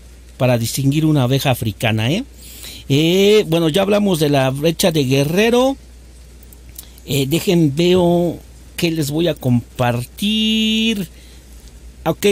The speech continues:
Ángel Medina me compartió del sismo en Tecate, pero que no fue en Tecate,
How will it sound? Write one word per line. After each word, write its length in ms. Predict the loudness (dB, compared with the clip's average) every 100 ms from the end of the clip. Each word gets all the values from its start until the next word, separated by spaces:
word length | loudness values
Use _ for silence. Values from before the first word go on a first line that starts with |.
| 0 -4
Ángel 280 | -6 -2 0
Medina 360 | 0 0 -2
me 140 | -2 0
compartió 600 | 0 0 -2 -2 0 0
del 460 | 2 0 -2 -4
sismo 320 | -4 -4 0
en 80 | 0
Tecate, 480 | -2 -6 -6 -4 -4
pero 260 | -2 -4 -2
que 80 |
no 140 | -2 -2
fue 120 | -4
en 60 | -4
Tecate, 560 | -4 -2 -2 0 -4